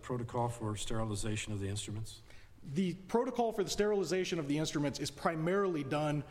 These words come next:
Speaker 2: through the manufacturer, and it is a requirement to follow the manufacturer's
Speaker 1: Did the hospital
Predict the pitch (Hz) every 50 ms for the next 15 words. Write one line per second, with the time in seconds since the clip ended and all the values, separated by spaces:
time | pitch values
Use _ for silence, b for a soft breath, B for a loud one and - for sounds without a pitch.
0 | B B B B B - 151 156 196 208 208 160 175 156 165 170 170 160 139 120
1 | - 143 139 127 117 - - 127 117 117 120 139 139 139 131 135 123 113 123 131
2 | - - 170 170 170 165 160 139 - - 123 - - 151 151 143 143 127 120 131
3 | 135 131 127 123 123 127 123 123 120 120 - 120 120 117 110 113 104 120 143 151
4 | 147 - - - 131 123 120 117